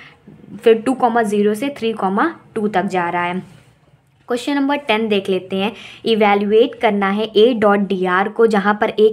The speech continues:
की वैल्यू दी गई है, A वेक्टर की वाई ज़ेड प्लस टू एक्स आई कैप प्लस एक्स जेड जे कैप प्लस एक्स वाई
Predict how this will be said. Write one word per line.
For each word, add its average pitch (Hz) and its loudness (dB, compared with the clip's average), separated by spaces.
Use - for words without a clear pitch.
की 240 -2
वैल्यू 202 4
दी 190 2
गई 190 2
है, 196 4
A 220 6
वेक्टर 202 -2
की 226 -4
वाई 196 0
ज़ेड 220 -4
प्लस 208 -4
टू 226 -2
एक्स 208 -4
आई 180 -2
कैप 220 -2
प्लस 208 0
एक्स 214 -4
जेड 208 0
जे 202 2
कैप 214 -2
प्लस 247 2
एक्स - -2
वाई 208 0